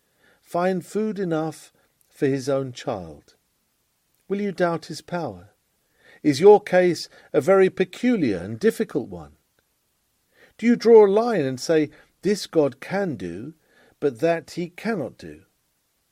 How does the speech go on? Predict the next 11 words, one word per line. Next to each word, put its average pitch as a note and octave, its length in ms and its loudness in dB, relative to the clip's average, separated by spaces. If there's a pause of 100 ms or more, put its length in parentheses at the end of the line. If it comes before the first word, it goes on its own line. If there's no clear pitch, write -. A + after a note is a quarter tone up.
(280)
Is G#2+ 200 -10
that G#2+ 180 -8
right? B2 520 -12 (500)
Is A#2+ 160 -6
it G2+ 120 -8
reasonable? D#3 720 -6 (800)
Granted F3+ 500 2
that E3+ 160 -6
he B2+ 200 -4
is A2+ 300 -4
omnipotent, C#3+ 920 -10